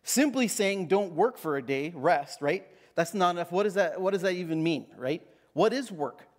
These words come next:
You, so you need to define what work is in order to obey this law, right?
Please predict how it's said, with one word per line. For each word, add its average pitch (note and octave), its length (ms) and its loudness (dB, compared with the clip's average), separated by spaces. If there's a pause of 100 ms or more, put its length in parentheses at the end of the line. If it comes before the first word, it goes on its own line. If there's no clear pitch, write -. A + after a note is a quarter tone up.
(680)
You, D#3+ 120 -4
so G#3 160 -2
you G#3 80 2
need A#3+ 180 2
to G3+ 140 4
define E3 680 0
what D#3 180 -2
work E3+ 280 -2
is D#3 280 2
in D3+ 100 -4
order D3 200 -2
to D3 180 -6
obey C#3+ 260 -2
this C3 260 -8
law, C#3+ 240 2
right? C3 300 -6